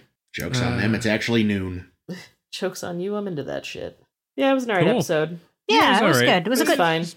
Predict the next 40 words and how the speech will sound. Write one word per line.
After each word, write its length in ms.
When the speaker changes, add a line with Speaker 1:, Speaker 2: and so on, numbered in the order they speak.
Speaker 4:
Uh, 160
it 60
was 180
yet 240
another 760
let's, 360
let's 200
watch 280
Seven 800
deal 180
with 140
a 60
crisis. 1040
Speaker 2:
Yeah. 400
Speaker 4:
Which 420
Speaker 3:
Yeah, 140
she's 180
Speaker 4:
it, 60
Speaker 3:
having 180
a 60
rough 220
time. 260
Speaker 4:
it 160
does 240
happen 480
quite 640
a 60
lot 680
to 160
the 120
Speaker 1:
Mm. 60
Speaker 4:
detriment 460
of 260
the 100
rest 300
of 120
the 80
crew, 680
but 440
Speaker 1:
Whoops. 380